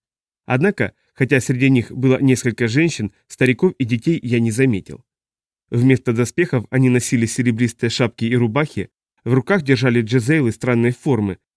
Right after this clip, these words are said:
с такими длинными стволами, что когда приклад упирался в землю, дуло торчало над головой. "Твое послание перехватили, Сьер", произнес я,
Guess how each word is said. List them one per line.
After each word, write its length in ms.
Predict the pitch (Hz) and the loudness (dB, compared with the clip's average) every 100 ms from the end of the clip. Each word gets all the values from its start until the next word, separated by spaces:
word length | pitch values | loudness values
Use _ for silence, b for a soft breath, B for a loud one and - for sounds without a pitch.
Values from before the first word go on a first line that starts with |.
| _ _ | _ _
с 60 | |
такими 380 | - 123 135 120 | -4 -2 2 2
длинными 480 | - 123 135 117 113 | 2 0 2 2 0
стволами, 600 | 107 - 117 151 113 92 _ _ | -4 -2 0 2 0 -4 _ _
что 180 | - 135 | -6 -2
когда 300 | 139 127 123 | 0 0 -2
приклад 400 | 135 - 117 - | -2 -2 -4 -2
упирался 520 | 117 139 123 110 120 | -2 0 0 0 -4
в 40 | |
землю, 440 | 104 139 139 95 - _ - | -2 0 0 -2 -6 _ -4
дуло 300 | 120 175 123 | 0 2 2
торчало 460 | 120 - 143 117 | -2 -2 -2 0
над 220 | 120 120 | -2 -2
головой. 500 | 110 117 120 85 55 _ _ _ _ _ _ _ | 0 -2 -2 -6 -16 _ _ _ _ _ _ _
"Твое 240 | 120 117 117 | 2 2 2
послание 480 | 113 - 113 110 | -2 0 2 2
перехватили, 640 | 104 107 107 113 110 113 95 | 0 -4 -2 -2 -2 -4 -4
Сьер", 360 | - 87 78 _ _ _ _ | -8 -10 -12 _ _ _ _
произнес 500 | - 123 107 113 107 | -2 0 2 0 -2
я, 200 | 135 151 | -2 -2